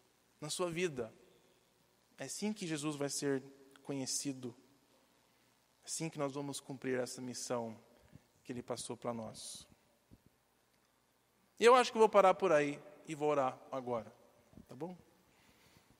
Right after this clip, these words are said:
Senhor, te agradecemos que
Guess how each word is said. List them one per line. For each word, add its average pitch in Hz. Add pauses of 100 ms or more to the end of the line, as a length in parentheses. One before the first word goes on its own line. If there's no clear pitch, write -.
(3250)
Senhor, 175
te 185
agradecemos 185 (1040)
que 127